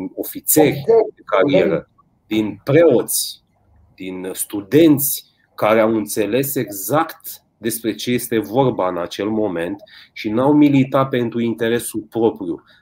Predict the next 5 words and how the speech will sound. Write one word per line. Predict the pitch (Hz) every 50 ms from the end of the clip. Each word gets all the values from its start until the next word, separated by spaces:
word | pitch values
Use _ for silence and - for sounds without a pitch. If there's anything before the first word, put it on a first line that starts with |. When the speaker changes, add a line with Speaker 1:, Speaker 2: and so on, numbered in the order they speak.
| _ _ -
Speaker 1:
pentru | 127 120 120 117 110 113 - 113 117 120 120 120 117 113 110 110 - _ _ _
ideea | - 117 113 104 110 - 127 131 139 143 139 135 127
de | 117 104 120 120
a | 117 113 113 113 110 110
merge | 110 113 127 143 139 131 135 - 131 131 127 123 120 113 107 -